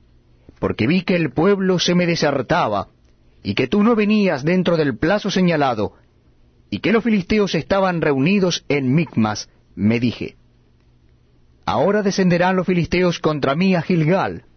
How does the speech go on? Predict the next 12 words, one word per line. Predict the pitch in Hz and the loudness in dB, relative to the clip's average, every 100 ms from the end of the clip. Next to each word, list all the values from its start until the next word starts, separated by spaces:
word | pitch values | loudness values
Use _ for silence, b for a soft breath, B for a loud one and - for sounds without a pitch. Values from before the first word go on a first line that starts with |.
| _ _ _ _ _ _ _ _ _ _ - | _ _ _ _ _ _ _ _ _ _ -2
Y | 120 | 0
yo | 190 214 | 2 2
no | 220 208 | 2 2
he | 208 202 | 2 2
implorado | 190 185 175 170 170 196 185 | 2 2 2 0 2 0 0
el | 175 | 0
favor | 147 139 214 190 | 0 2 2 2
de | 170 | -2
Jehová. | - 101 87 - _ _ _ _ _ _ _ _ _ - | -2 -2 -2 -6 _ _ _ _ _ _ _ _ _ -4
Me | 107 135 | -2 0
esforcé, | 120 120 113 196 208 | -4 -4 -2 -2 -2
pues, | 180 180 165 - | 0 0 -2 -6